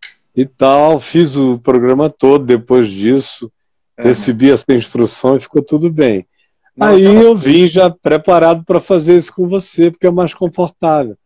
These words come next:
Speaker 1: Não fica isso pendurado assim no meio.
Speaker 2: É,
Speaker 1: Mas aí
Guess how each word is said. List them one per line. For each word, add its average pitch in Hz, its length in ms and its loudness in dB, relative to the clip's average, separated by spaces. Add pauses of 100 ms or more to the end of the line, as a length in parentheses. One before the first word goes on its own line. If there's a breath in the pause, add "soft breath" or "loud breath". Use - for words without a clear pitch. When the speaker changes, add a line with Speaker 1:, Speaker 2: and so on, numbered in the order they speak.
(420)
Speaker 1:
Não 127 180 -2
fica 151 360 0
isso 147 300 0
pendurado 131 680 2
assim 120 400 -4
no 104 180 -12
meio. 117 320 -4 (580)
Speaker 2:
É, 110 220 -10
Speaker 1:
Mas 170 240 0
aí 190 120 4